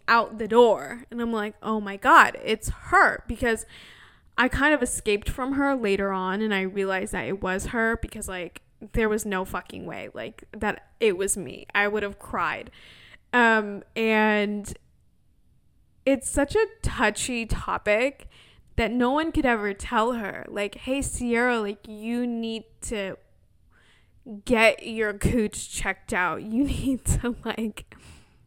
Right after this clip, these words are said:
you need to, like, maybe wear cleaner clothes." I don't know what the situation was, but, like, your personal, like, body odor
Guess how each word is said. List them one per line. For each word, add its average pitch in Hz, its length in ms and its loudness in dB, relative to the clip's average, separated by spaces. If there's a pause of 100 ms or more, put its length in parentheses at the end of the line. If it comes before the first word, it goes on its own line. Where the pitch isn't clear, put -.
you 247 240 0
need 247 220 4
to, 247 120 4
like, 196 480 0 (1500)
maybe 247 340 0
wear 233 320 2
cleaner 254 420 -4
clothes." 254 600 2
I 226 160 4
don't 247 160 2
know 233 140 2
what 214 180 -2
the 220 100 -2
situation 190 840 -4
was, 107 380 -10
but, - 160 -4
like, 202 300 -4 (1080)
your 247 280 2
personal, 262 640 -4
like, 226 260 -4
body 202 440 -2
odor 240 520 0